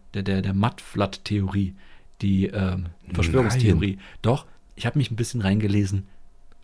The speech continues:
Speaker 1: Erzähl ich dir das nächste Mal.
Speaker 2: Okay.
Speaker 1: Wenn
Speaker 2: Dann
Speaker 1: ich
Speaker 2: bring
Speaker 1: mich
Speaker 2: mein,
Speaker 1: dran erinnere.
Speaker 2: dann bring ich meinen Aluhut mit.
Speaker 1: Mach das. Genau, also, wir müssen langsam mal ein bisschen aufhören, sonst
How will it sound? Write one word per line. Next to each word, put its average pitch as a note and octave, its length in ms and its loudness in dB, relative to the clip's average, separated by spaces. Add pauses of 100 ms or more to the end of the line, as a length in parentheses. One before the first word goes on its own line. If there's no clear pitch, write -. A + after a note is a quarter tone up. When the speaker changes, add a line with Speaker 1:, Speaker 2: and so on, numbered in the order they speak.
(380)
Speaker 1:
Erzähl - 220 -2
ich - 60 -8
dir F#2 120 -4
das - 100 -10
nächste - 240 -6
Mal. - 300 -8
Speaker 2:
Okay. - 340 -6 (160)
Speaker 1:
Wenn G#2 140 2
Speaker 2:
Dann - 0 -
Speaker 1:
ich F#2+ 60 4
Speaker 2:
bring G2+ 100 6
Speaker 1:
mich G#2 100 0
Speaker 2:
mein, G2 80 4
Speaker 1:
dran F#2+ 120 2
erinnere. F#2+ 240 0
Speaker 2:
dann D#2+ 100 -2
bring - 180 -2
ich G2 140 -2
meinen G2+ 100 0
Aluhut F2 420 0
mit. E2+ 140 -4 (180)
Speaker 1:
Mach F#2 200 -4
das. - 300 -10 (520)
Genau, C3 300 2
also, A2 280 0 (460)
wir G#2+ 140 4
müssen C3 200 2
langsam F#2+ 220 -2
mal F2+ 60 0
ein F2 100 0
bisschen F#2 420 -2 (300)
aufhören, F#2+ 500 -2
sonst - 320 -6